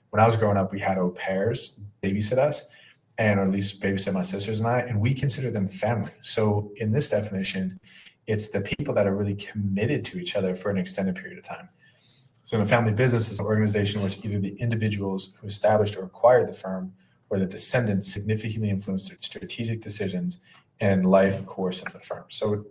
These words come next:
even just defining a family business is quite interesting. The question is, is the business managed by its owners? Is the business managed by its owners who are married? Is the business managed by its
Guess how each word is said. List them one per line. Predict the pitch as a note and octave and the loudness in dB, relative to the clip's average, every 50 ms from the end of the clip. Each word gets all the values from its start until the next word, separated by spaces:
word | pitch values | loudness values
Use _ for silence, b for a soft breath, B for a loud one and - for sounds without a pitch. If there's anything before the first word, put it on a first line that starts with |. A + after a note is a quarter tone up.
| - _ _ _ _ - | -20 _ _ _ _ -2
even | C3 D3 E3+ D#3 C3 | 0 2 2 2 2
just | A#2+ A2 - | 0 -2 -6
defining | - - - - - - - G#2+ G#2+ A2 G#2 F#2+ | -8 -12 -14 -14 -6 -2 0 2 2 2 0 0
a | F2+ | -2
family | - - F#2+ F2+ F2 F2 | -2 -4 -4 -4 -6 -6
business | - - F2+ F2 F2+ F2 - - | -6 -6 -6 -6 -6 -8 -8 -10
is | - - | -10 -12
quite | - - G2 F#2+ | -10 -6 -6 -6
interesting. | F#2 F#2 - - - - - - - - - b b b | -6 -6 -8 -10 -10 -12 -12 -12 -14 -20 -20 b b b
The | - A#2 A2 G#2+ | -6 -4 -2 2
question | G2+ A2+ A#2+ B2 - - A2+ | 6 8 8 8 6 4 0
is, | A2 G#2+ G#2 G#2 - - | 0 0 0 -2 -4 -6
is | - G#2+ G2 - - | -6 -6 -4 -4 -4
the | G#2 | -4
business | F#2 - - - G#2+ G#2 G#2 G#2 G2 G2 - - - _ - - - | -6 -4 -2 -2 -2 -2 -2 -2 -2 -4 -4 -6 -8 _ -20 -18 -12
managed | F#2+ G2 G2 G2 G2 G2+ G#2 G2+ F#2+ G2 - - | -8 -4 -2 0 0 0 0 0 0 -2 -2 -2
by | F#2+ F2+ | 0 0
its | E2+ F2 - - | 0 -2 -6 -6
owners? | - G#2+ G#2+ A#2 C#3+ F3 - - - - b b b b b b b _ - | -4 -2 0 0 0 0 -2 -2 -6 -10 b b b b b b b _ -4
Is | A2+ G#2+ F#2+ | -2 -2 0
the | - - | -2 -2
business | - - A2 G#2+ G#2+ A2 G#2+ G#2 - - - | 0 0 0 0 2 0 0 0 -2 -2 -2
managed | G2 G2 G2 G2+ F#2+ - - | 0 0 0 0 -2 -4 -2
by | - G2 F#2+ F#2 F#2 F#2 F2 - - - | 0 2 2 2 2 0 0 -4 -8 -10
its | A2+ G#2 - - - - | -8 -8 -8 -10 -8 -6
owners | A2 G#2+ G#2 G#2 G2+ G2 - | -2 -2 0 0 -2 -2 -4
who | - - - G#2+ G2+ | -6 -8 -8 -4 -4
are | F#2+ F2 | -2 -2
married? | F2 F2+ F2+ F#2 F#2 G2+ A2+ C#3 F3 G#3 - - b b b b b b _ | -2 -2 -2 0 0 0 0 0 0 -2 -6 -10 b b b b b b _
Is | - A2+ G2 G2 | -8 -6 -6 -6
the | G2 | -6
business | G2 - A2 G#2+ G2+ A2 G#2+ - - - | -2 0 0 0 2 0 -2 -2 -2 -2
managed | G2+ G2 G2 G2+ F#2+ F#2 - - | -2 -2 0 -2 -2 -4 -4 -2
by | G2+ F#2+ F#2+ F#2 | -2 0 0 -2
its | - - G#2 G2+ - | -2 -6 -10 -12 -12